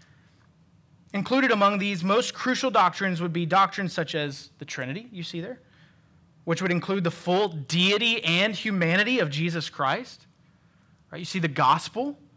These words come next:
which we would say is the justification by faith, being declared righteous because you believe in the saving works of Jesus. And then the authority of Scripture.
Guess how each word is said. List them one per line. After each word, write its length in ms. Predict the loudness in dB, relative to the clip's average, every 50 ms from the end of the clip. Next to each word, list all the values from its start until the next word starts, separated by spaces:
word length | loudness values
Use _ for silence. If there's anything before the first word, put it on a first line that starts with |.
| _ _ _ _ _ _ _ -20 _
which 100 | -10 -6
we 120 | -2 -2 0
would 160 | 0 -2 0
say 160 | 0 2 2
is 160 | 2 2 0
the 80 | -4 -6
justification 920 | -4 -2 0 0 0 0 0 -4 -6 -4 -2 0 0 0 0 -2 -2 -2
by 300 | 2 4 4 4 4 0
faith, 720 | -4 -12 -16 -12 -4 0 2 2 2 0 -2 -8 -16 -20 _ _ _ _ _ _ _ _ _ _ _ _ _ -4
being 200 | 0 0 0 2
declared 420 | 0 0 -2 0 2 4 4 4 4
righteous 440 | 4 4 4 4 4 0 -6 -6
because 320 | -6 -6 -2 0 0 0 0
you 60 | -2
believe 540 | -2 -2 -2 -2 -2 -2 -2 -2 -2 -2 -2
in 80 | -2
the 60 | -4 0
saving 280 | 2 2 2 2 2
works 220 | 2 2 0 0 -4
of 60 | -8
Jesus. 580 | -6 -4 -4 -4 -4 -6 -8 -10 -12 -16 -20 -20 -20 _ _ _ _ _ _ _ _ _ _ _ _ -16 -14 -8 -4
And 100 | -2 -2
then 120 | 0 0
the 100 | 0 0
authority 400 | 0 0 2 2 2 2 2 0
of 80 | -2 -4
Scripture. 460 | -4 -4 -4 -4 -4 -8 -14 -14